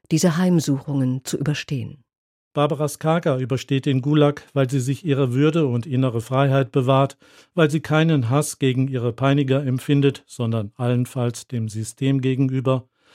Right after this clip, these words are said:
Speaker 2: weil sie schlichtweg Glück hat und in der Krankenabteilung arbeiten kann, weil sie, soweit möglich, Ruhe und Gelassenheit gegenüber den Schikanen und Missständen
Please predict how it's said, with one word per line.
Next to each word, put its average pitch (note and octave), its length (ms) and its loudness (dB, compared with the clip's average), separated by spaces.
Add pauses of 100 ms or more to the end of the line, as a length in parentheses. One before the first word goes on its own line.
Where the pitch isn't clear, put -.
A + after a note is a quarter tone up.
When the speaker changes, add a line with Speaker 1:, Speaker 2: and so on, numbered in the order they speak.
(200)
Speaker 2:
weil C#3+ 160 2
sie C#3+ 120 -2
schlichtweg C3+ 720 -2
Glück D#3+ 360 -2
hat C3 220 -4
und C3 220 -2
in B2+ 160 -4
der A#2 140 -4
Krankenabteilung C#3 1040 -2
arbeiten C3 500 -2
kann, C3+ 320 -2 (360)
weil D3 220 4
sie, D3 360 -2
soweit G#2+ 480 -8
möglich, B2+ 500 -2 (360)
Ruhe C#3 320 4
und C#3 260 -2
Gelassenheit C#3 720 0
gegenüber B2 440 0
den A#2 220 -2
Schikanen B2+ 640 0
und B2+ 260 -4
Missständen B2 760 -4